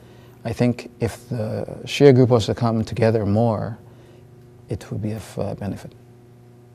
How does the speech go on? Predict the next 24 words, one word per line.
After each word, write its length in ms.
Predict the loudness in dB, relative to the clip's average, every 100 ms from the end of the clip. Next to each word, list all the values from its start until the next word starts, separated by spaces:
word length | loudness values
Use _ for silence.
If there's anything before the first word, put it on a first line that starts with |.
| -20 -20 -20 -20 -20 -20 -20 -20 -20 -20 -20 -20
For 100 | -8
someone 300 | 2 6 8
who's 520 | 8 8 8 6 2 -2
interested 420 | -2 -2 -4 -4
in 160 | -4
Islam 560 | -6 -6 -6 -6 -6 -10 -14 -16
and 460 | -12 -10 -8 -8 -10
who 220 | -10 -8
would 140 | -6 -2
like 240 | -2 -2
to 60 | -2
know, 380 | -2 -4 -6 -12 -18
to 120 | -6 -4
know 120 | -2
more 180 | -2 -2
about 180 | -2
Islam, 420 | -4 -6 -10 -12 -14 -20 -20 -20 -20 -20 -20 -6
I 380 | 0 4 6 4
recommend 560 | 2 2 4 6 4 2
the 60 |
same 320 | 0 0 0 -2
path 420 | -2 -6 -6 -4
I 140 | -4 -4
took 380 | -6 -14 -18